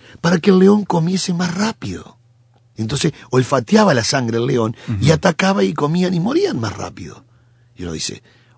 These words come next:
Speaker 1: "Hoy estaríamos haciendo cualquier cosa para no entrar en,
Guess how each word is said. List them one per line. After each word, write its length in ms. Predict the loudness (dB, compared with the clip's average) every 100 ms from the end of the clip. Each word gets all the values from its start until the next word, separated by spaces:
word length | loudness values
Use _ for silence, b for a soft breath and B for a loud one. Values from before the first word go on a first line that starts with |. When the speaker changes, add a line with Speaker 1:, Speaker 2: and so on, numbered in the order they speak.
| -2
Speaker 1:
"Hoy 160 | 0
estaríamos 500 | 0 -2 -2 -2 -4
haciendo 340 | -8 -6 -6 -6
cualquier 520 | -8 -8 -4 -4 -4
cosa 260 | -2 -4
para 180 | -4 -4
no 120 | -2
entrar 420 | -2 -4 -4 -4 -6 b b b
en, 200 | -6 -6